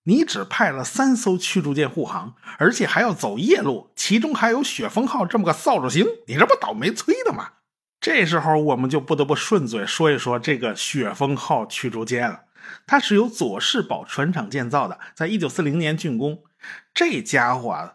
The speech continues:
在舰队里啊，它就是个祥瑞啊。在一九四一年十二月二十七号维修期间，它曾经遭到过美国陆军航空队第十七轰炸机的空袭，旁边的妙高号重巡洋舰被炸成了个重伤，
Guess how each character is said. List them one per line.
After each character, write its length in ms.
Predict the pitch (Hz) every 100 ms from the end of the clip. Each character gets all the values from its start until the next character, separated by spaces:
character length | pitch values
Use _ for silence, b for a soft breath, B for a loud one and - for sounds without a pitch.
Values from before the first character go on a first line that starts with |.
| -
在 160 | 214
舰 340 | 170 269 202 165
队 220 | 262 196
里 180 | 87 -
啊， 160 | - -
它 100 | -
就 160 | - 285
是 140 | -
个 80 | 190
祥 520 | - - - 107 110
瑞 380 | 139 254 277 - _ _ -
啊。 260 | 101 95 B B B
在 140 | 202
一 180 | 202 285
九 120 | 202
四 160 | - 226
一 120 | 240
年 160 | 226 220
十 120 | 220
二 80 | 202
月 120 | 185
二 120 | 185
十 80 | 165
七 140 | 175
号 160 | 185 156
维 180 | 110 175
修 200 | 247 240
期 160 | -
间， 240 | 113 101 - -
它 100 | 175
曾 160 | 180
经 100 | 196
遭 160 | 196 220
到 120 | 202
过 100 | 160
美 220 | 135 101
国 100 | 123
陆 180 | 190 156
军 160 | 156 180
航 160 | 160
空 140 | 190 208
队 300 | 165 - _ _ -
第 200 | 226 131
十 240 | - 185
七 200 | - 254
轰 220 | - 208
炸 160 | 202 123
机 160 | 196
的 80 | 175
空 240 | - 226 247
袭， 400 | - 104 208 - B B B B B
旁 280 | - 202 277
边 200 | 294 302
的 80 | 262
妙 400 | 277 349 254 135
高 320 | - 302 285
号 240 | - 196
重 300 | 139 285 170
巡 200 | 123 135
洋 220 | 147 180 202
舰 160 | 175
被 140 | 156 147
炸 320 | - - -
成 180 | 127 165
了 60 |
个 100 | 208
重 260 | 220 370 151
伤， 340 | 139 202 320